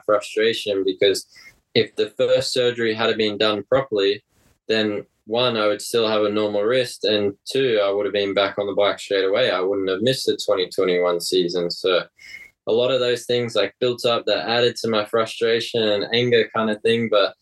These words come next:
at the end of the day, you just gotta let 'em go. Otherwise,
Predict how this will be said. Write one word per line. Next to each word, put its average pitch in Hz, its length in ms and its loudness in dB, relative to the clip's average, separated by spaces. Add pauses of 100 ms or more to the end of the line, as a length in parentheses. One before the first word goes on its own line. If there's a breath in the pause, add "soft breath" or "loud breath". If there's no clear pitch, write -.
(300 soft breath)
at 104 140 0
the 113 100 0
end 117 140 2
of 113 60 0
the 110 140 2
day, 113 140 2
you 107 180 0
just 107 180 -2
gotta 107 200 2
let 107 160 2
'em 107 140 -2
go. 110 320 2
Otherwise, 101 920 0